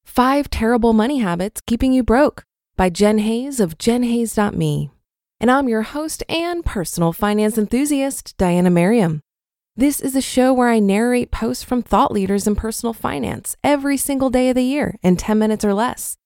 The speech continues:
If you're someone who wants to keep good personal finance practices top of mind, but you don't have the time to read all the various blogs out there, then this show is for you.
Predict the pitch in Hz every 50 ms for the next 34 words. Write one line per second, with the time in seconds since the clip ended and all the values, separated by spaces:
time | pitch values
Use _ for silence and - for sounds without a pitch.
0 | _ _ _ _ _ _ _ _ - 240 262 226 240 277 330 349 - - - 240
1 | 247 254 269 277 269 240 226 208 208 208 220 233 - - - 214 - - - 220
2 | 226 226 214 196 - 240 254 269 277 285 247 233 - - 240 247 254 - - 262
3 | 233 - - - 220 202 214 226 233 240 233 - - - 208 202 214 - - 240
4 | - - 247 220 - - - - - - - 190 175 185 196 220 247 247 233 226
5 | 202 - _ _ - 254 247 262 262 302 320 339 330 302 294 - - - 190 185
6 | 190 208 226 233 214 190 - 175 190 208 220 208 202 170 156 151 160 156 165 185
7 | 190 190 190 - - - 147 147 151 165 170 - 208 214 214 - 240 240 247 254
8 | 254 254 247 - - 233 233 240 226 202 233 277 302 311 - - - - 247 254
9 | 262 269 - - - 247 - - - 247 240 226 202 208 233 226 165 -